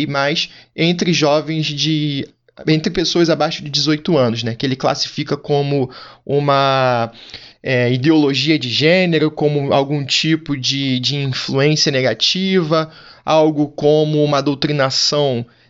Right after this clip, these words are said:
é, gay, ou, enfim, coisas que a gente tá acostumado a ver em, em correntes de WhatsApp, de fake news,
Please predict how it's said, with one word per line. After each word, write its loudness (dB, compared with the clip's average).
é, 0
gay, 2
ou, 4
enfim, -2
coisas 2
que -2
a 4
gente 0
tá -4
acostumado -2
a -2
ver 0
em, -2
em -4
correntes 0
de -4
WhatsApp, 0
de -8
fake -2
news, -2